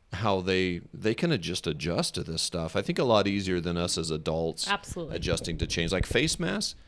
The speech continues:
Speaker 1: that hasn't been an issue for
Speaker 2: No.
Speaker 1: students.
Speaker 2: They're
Speaker 1: Some,
Speaker 2: doing
Speaker 1: yeah,
Speaker 2: great.
Speaker 1: I've got a few that choose not to, and that's, that's their right. I'm okay with that.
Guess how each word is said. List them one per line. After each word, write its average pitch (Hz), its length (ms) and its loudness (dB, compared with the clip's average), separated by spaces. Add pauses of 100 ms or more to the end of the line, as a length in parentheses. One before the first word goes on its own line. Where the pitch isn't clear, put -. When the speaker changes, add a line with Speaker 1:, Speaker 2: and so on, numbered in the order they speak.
(160)
Speaker 1:
that 311 100 -6
hasn't 120 280 -2
been 85 120 -4
an 78 140 -8
issue 80 320 -2
for - 160 -8
Speaker 2:
No. 80 60 -6
Speaker 1:
students. 87 720 -2 (120)
Speaker 2:
They're - 80 -14 (140)
Speaker 1:
Some, 196 220 6
Speaker 2:
doing 185 180 -2
Speaker 1:
yeah, 139 160 4
Speaker 2:
great. 139 80 4
Speaker 1:
I've 175 80 2
got 160 140 4
a 104 80 0
few 101 240 2
that 95 160 0
choose 95 280 2
not 80 340 -2
to, 104 220 4
and 135 80 2
that's, 113 380 0
that's 101 300 0
their 147 240 4
right. 80 360 0
I'm 131 260 0
okay 90 280 0
with 78 140 -2
that. 127 260 -2